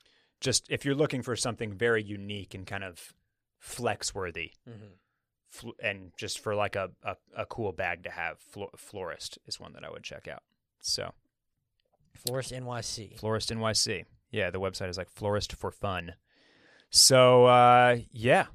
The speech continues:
Speaker 1: I, I think that about wraps it up. You got any other, any other bag notes for us?
Speaker 2: Uh, also, we wanted to mention, just Google LeBron James ready-made bag.
Speaker 1: Oh, yeah.
Speaker 2: That's
Speaker 1: Yes.
Speaker 2: something.
Speaker 1: And that, that one, again, utilizes the exact same,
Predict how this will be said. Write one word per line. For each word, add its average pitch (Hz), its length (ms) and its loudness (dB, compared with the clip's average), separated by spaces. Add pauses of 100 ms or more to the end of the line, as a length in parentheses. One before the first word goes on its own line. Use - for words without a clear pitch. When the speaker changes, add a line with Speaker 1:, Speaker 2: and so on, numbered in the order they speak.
Speaker 1:
I, 127 200 0
I 131 160 -4
think 151 180 -4
that 151 140 4
about 143 260 4
wraps 143 280 0
it 113 60 -4
up. 151 280 2
You 107 120 -10
got 120 100 2
any 127 200 -4
other, 127 400 -2
any 127 140 -6
other 127 120 -4
bag 107 300 0
notes 143 200 -6
for 151 200 -2
us? - 260 -2 (320)
Speaker 2:
Uh, 147 460 0
also, 165 420 2
we 143 220 -6
wanted 147 240 -2
to 127 60 -6
mention, 123 600 -8 (480)
just 139 300 -4
Google 123 580 -2 (840)
LeBron 120 380 -4
James 107 540 -10
ready-made 101 560 -10
bag. 98 120 -10
Speaker 1:
Oh, 131 180 6
yeah. 95 260 -4 (200)
Speaker 2:
That's - 100 -16
Speaker 1:
Yes. 120 200 -2
Speaker 2:
something. 101 520 -4 (220)
Speaker 1:
And 151 180 -4
that, 170 240 -6
that 165 200 -2
one, 165 100 -8
again, 135 480 -6
utilizes 107 600 -4
the 104 80 -14
exact 113 560 -4
same, 101 560 -2